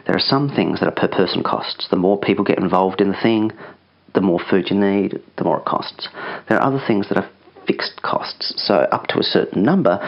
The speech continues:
if you hire a bus or a caravan, it's just gonna cost the same amount, whether you have three people come, um, or fifteen. You know what I mean? So, um, so that's just, again, really helpful to know because, um,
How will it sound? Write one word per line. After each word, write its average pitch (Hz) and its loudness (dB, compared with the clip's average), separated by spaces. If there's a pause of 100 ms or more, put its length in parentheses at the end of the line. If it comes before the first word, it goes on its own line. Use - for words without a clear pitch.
(220)
if - 0
you 101 2
hire 95 0
a - 0
bus - -4
or - -4
a - -8
caravan, - -2 (260)
it's - -8
just - -6
gonna - -2
cost - -4
the - -4
same 69 -2
amount, - -2
whether - 2
you 73 0
have - -4
three - 0
people - 0
come, 80 0 (680)
um, 92 0 (400)
or 101 2
fifteen. - -2 (680)
You 104 0
know 98 4
what 92 2
I 117 2
mean? 139 -4
So, - -2 (640)
um, 107 2 (760)
so - 2
that's 107 0
just, - -2
again, 90 0
really 90 2
helpful - -2
to - 0
know 95 2
because, - 0 (460)
um, 87 2